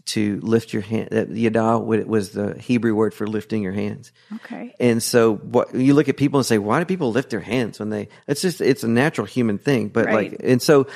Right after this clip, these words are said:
Speaker 1: this whole holy, one word is shabak, and it means, and, uh, and
Speaker 2: Shabak?
Speaker 1: Shabak.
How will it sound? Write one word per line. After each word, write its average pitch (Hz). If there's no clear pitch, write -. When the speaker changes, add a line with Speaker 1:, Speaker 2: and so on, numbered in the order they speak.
Speaker 1:
this 139
whole 165
holy, 131
one 131
word 131
is 110
shabak, 113
and 113
it 98
means, 107
and, 110
uh, 101
and 123
Speaker 2:
Shabak? 220
Speaker 1:
Shabak. -